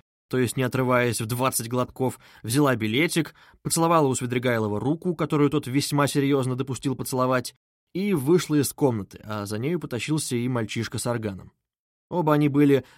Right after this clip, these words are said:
приведены с улицы. Свидригайлов и недели не жил в Петербурге, а уж все около него было на какой-то патриархальной ноге.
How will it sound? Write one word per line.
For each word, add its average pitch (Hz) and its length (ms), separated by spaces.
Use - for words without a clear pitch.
приведены 123 440
с - 120
улицы. 104 440
Свидригайлов 175 640
и 170 160
недели 165 380
не 123 160
жил 113 160
в - 60
Петербурге, 165 640
а 127 100
уж 151 160
все - 300
около 190 260
него 160 240
было 170 260
на 147 120
какой-то 147 380
патриархальной 127 800
ноге. 107 460